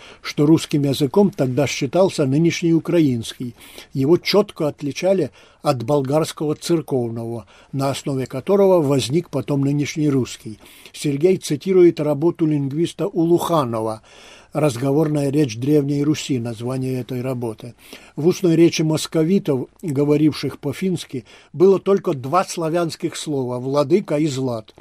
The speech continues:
В начале семнадцатого века англичанин Ричард Джемс насчитал их уже шестнадцать: благо, блажить, бранить, воскресенье, воскреснуть, враг, время,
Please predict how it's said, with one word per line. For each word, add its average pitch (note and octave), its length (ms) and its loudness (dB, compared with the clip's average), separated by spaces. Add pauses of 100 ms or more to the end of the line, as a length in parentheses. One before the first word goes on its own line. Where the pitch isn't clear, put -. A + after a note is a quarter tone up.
(460)
В D3+ 80 -10
начале F3 400 0
семнадцатого F3 760 -2
века C#3+ 360 -4
англичанин C#3+ 800 -4 (220)
Ричард D3+ 540 -2
Джемс E3 560 -2 (260)
насчитал F3+ 680 -2 (100)
их G3+ 240 0
уже F3+ 220 -2
шестнадцать: C3 880 -6 (280)
благо, C3+ 760 0 (200)
блажить, C3+ 880 -2
бранить, C#3+ 800 -2 (240)
воскресенье, C#3+ 1040 -6 (220)
воскреснуть, C#3 920 -4
враг, C#3 540 0 (300)
время, C#3 640 -2